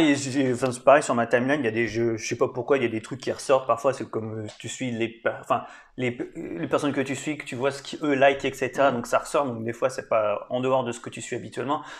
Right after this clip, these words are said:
Speaker 1: avec des gens qui s'embrouillent pour un animé sur Netflix, enfin.
Speaker 2: Ah ouais, non, mais il y avait une embrouille que j'avais vue il y a quelques temps, et là, j'avais commencé à me dire,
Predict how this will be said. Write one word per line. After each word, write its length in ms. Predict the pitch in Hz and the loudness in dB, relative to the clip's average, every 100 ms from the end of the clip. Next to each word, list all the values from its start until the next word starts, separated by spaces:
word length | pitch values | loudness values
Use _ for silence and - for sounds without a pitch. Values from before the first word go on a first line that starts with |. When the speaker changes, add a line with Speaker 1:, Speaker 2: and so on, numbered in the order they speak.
| - | -10
Speaker 1:
avec 80 | 113 | -6
des 60 | |
gens 140 | 117 139 | -2 -2
qui 120 | - | -4
s'embrouillent 460 | - 117 123 143 143 | -8 -6 -4 -4 -2
pour 160 | 123 | -2
un 80 | 113 | 0
animé 320 | 123 131 127 | -2 -2 -4
sur 220 | 131 127 | -4 -6
Netflix, 640 | 120 123 - 139 139 - - | -6 -8 -10 -10 -10 -12 -14
enfin. 220 | - - - - - - - | -14 -16 -16 -14 -14 -12 0
Speaker 2:
Ah 120 | 117 | 2
ouais, 120 | 131 | 4
non, 120 | 120 | 2
mais 180 | 107 110 - | 2 2 0
il 80 | 123 | 0
y 20 | |
avait 160 | 113 120 | 2 2
une 60 | 123 | 2
embrouille 400 | 139 139 170 170 | 2 4 4 4
que 100 | 107 | 0
j'avais 280 | 107 107 | 0 0
vue 160 | 110 139 | 0 -2
il 40 | |
y 40 | 117 | -4
a 60 | |
quelques 420 | 101 117 113 117 107 | -4 -4 -4 -4 0
temps, 360 | 143 170 - - - - - - - - - | 2 0 -4 -20 -20 -20 -20 -20 -20 -20 -6
et 240 | 113 113 113 | 0 2 2
là, 180 | 139 160 | 6 6
j'avais 260 | 160 135 120 | 6 4 4
commencé 360 | 131 127 120 | 2 2 2
à 60 | 139 | 0
me 100 | 127 | 0
dire, 280 | 117 151 | 0 0